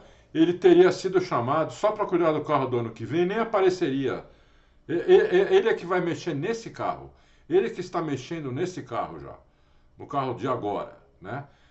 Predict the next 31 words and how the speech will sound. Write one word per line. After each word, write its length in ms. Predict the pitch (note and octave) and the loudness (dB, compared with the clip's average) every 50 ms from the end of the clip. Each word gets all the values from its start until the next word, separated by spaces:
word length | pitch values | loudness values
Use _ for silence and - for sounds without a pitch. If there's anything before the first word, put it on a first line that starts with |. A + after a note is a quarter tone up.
| _ _ _ - | _ _ _ -16
Então, 420 | A#2 A#2 B2+ F3 F#3 F#3 F3+ F3+ - | -12 -6 -4 -2 -2 -2 -4 -4 -6
ele 180 | D3+ D3+ D#3 C#3 | -4 -4 -4 -6
vai 260 | A2+ C#3 D3 F3 F3+ | -4 -2 -2 -2 -2
sim, 240 | F3+ - D3 C#3+ B2 | -4 -6 -10 -10 -10
vai, 100 | G2 F2 | -10 -10
vai 220 | F2 G#2+ C3+ C#3+ | -8 -6 -6 -6
fazer 280 | C#3+ C#3+ C3 G#2+ G#2+ G2+ | -6 -6 -8 -8 -8 -10
diferença. 520 | - - - G2+ F2 D#2+ D2+ - - - _ | -14 -16 -16 -14 -14 -12 -14 -14 -18 -20 _
Quanta 300 | - E3 G#3+ A#3 G#3+ F#3 | -4 -2 -2 -2 -4 -6
diferença 420 | F3+ - - A#2 G#2+ A2+ A#2 E3 E3+ | -8 -8 -8 -8 -8 -8 -8 -8 -8
nós 200 | G3+ A3+ A3+ A#3 | -6 -6 -6 -8
não 80 | B3 A#3 | -10 -6
sabemos, 420 | - C#4 C4+ G#3+ D#3+ A#2+ F#2 F2 | -4 -4 -4 -4 -4 -6 -6 -8
mas 180 | F#2+ G#2+ A#2 A2+ | -10 -12 -8 -4
vai 180 | C3+ D#3 B3 - | -2 -2 -2 -2
fazer 260 | - D3+ A#2 G2+ F#2+ | -4 -6 -8 -8 -10
diferença, 520 | - - - D3+ A2+ F#2+ A2 B2 B2 - _ _ _ _ _ _ _ _ _ _ - | -12 -12 -12 -12 -10 -10 -12 -12 -14 -18 _ _ _ _ _ _ _ _ _ _ -14
né? 180 | A2 C3 C#3 - _ _ _ _ _ _ - C3 | -14 -14 -14 -16 _ _ _ _ _ _ -12 -8
E, 680 | C3 B2+ B2 B2 B2 A#2 A2+ A2+ G#2+ G#2 G#2+ A2+ - - | -6 -6 -4 -4 -4 -4 -4 -4 -4 -6 -8 -10 -12 -14
e, 680 | C#3 A#2+ A2+ A2 G#2+ G2+ G2 G#2 G2 G2 G2 G2 G2 - - _ _ _ _ _ _ - | -12 -12 -10 -10 -10 -10 -10 -10 -12 -12 -12 -14 -16 -16 -20 _ _ _ _ _ _ -6
e 60 | G#3 | -6
a 60 | F#3 | -6
gente 380 | B2 - G#2+ A#2+ B2 B2 - - | -4 -4 -4 -6 -6 -6 -10 -14
espera 420 | - - - C3 A#2+ C#3+ F3+ F#3 | -16 -8 -4 -2 -2 -2 -2 -4
que 280 | F#3 - F#3 G3+ G3 - - _ _ _ _ _ _ - | -6 -8 -12 -12 -12 -14 -18 _ _ _ _ _ _ -10
a 80 | F#3+ | -10
diferença 440 | F#3 - - C3 A2+ A#2+ B2 B2 - | -10 -8 -6 -6 -4 -4 -4 -6 -8
seja 340 | - C3 A#2+ A#2 B2 C#3+ - | -6 -4 -4 -2 -4 -6 -8
pra, 260 | - - D3 D3 C#3+ - | -6 -2 0 0 0 0
pra 200 | - - C3 B2 | -2 -4 -2 -2
melhor, 640 | C3+ D3 E3+ D#3+ D3 C3+ C3+ D3 - G#3+ - - | -2 -2 -2 -2 -2 0 0 0 0 0 -4 -10